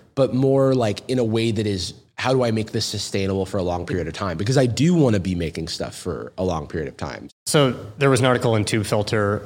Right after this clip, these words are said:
Speaker 2: where you talked about how as you were approaching a million subscribers,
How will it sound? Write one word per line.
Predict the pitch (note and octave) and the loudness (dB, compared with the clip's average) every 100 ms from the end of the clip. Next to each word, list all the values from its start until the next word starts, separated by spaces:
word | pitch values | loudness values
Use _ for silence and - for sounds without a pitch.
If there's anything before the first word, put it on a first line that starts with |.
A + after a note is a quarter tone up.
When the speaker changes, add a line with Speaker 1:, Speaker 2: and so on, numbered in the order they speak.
| - | -8
Speaker 2:
where | A#2 A2 G2+ G2+ G2 G#2+ | -4 0 0 0 0 -2
you | B2+ A2+ | -2 -2
talked | A#2 G2+ A#2+ | 0 0 0
about | G#2+ A2 | 2 2
how | G2+ G2+ G2+ A2+ | 2 0 0 0
as | C#3 C3 A#2+ | 0 2 4
you | B2+ | 4
were | A2+ | 4
approaching | G#2 A#2 A#2 | 4 2 2
a | |
million | G#2+ G#2 G2+ | 2 2 0
subscribers, | G#2+ - G2+ G2 F#2 F2+ | -2 0 0 0 -2 -4